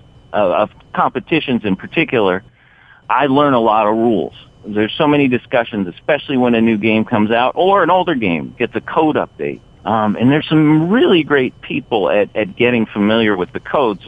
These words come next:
around me in the Bay Area in particular. Um, Eric Wagensonner, uh, and Gene X.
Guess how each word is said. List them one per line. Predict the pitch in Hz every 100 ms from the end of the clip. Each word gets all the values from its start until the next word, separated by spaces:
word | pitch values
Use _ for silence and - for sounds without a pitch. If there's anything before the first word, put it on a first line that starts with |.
| 92
around | 107 104 123 123
me | 110
in | 110
the | 85
Bay | 87 98
Area | 95 117 104 92
in | 82
particular. | - 95 - 143 139 120 120 - -
Um, | 90 87 87 78
Eric | 104 107
Wagensonner, | 90 104 107 107 98 - 113 107 104 101 - - - 95
uh, | 87 82 -
and | 95 98
Gene | - -
X. | 117 131 110 -